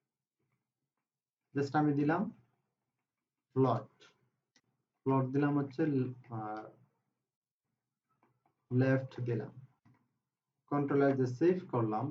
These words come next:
এখন আমি রিলোড দেই। এই যে দেখেন এই অবস্থা আছে। ইমেজটা আমি চাইলে আর একটু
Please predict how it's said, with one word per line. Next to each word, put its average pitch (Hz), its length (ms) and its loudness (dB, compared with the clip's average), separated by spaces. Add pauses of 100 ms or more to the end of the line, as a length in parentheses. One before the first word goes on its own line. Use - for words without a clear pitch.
(760)
এখন 127 320 -2
আমি 160 220 2 (280)
রিলোড 123 380 4
দেই। - 180 -4 (920)
এই 160 120 4
যে 160 100 2
দেখেন 131 380 0 (420)
এই 180 140 10
অবস্থা 120 460 2
আছে। - 260 -8 (500)
ইমেজটা 190 380 0
আমি 180 160 2
চাইলে 147 260 4
আর 143 100 4
একটু 139 180 -2